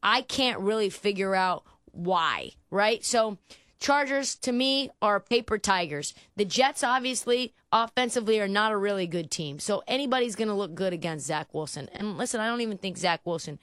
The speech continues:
was that much of a problem. But all that,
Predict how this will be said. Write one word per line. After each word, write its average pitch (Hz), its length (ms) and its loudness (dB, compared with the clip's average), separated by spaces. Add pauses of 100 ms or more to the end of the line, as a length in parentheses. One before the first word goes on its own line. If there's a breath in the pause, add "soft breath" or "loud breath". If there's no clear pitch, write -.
(200 soft breath)
was 185 140 -2
that 180 220 2
much 180 240 -2
of 147 80 -4
a 143 80 -4
problem. 143 560 -2 (280 soft breath)
But 214 280 2 (800)
all 294 340 6
that, 262 300 4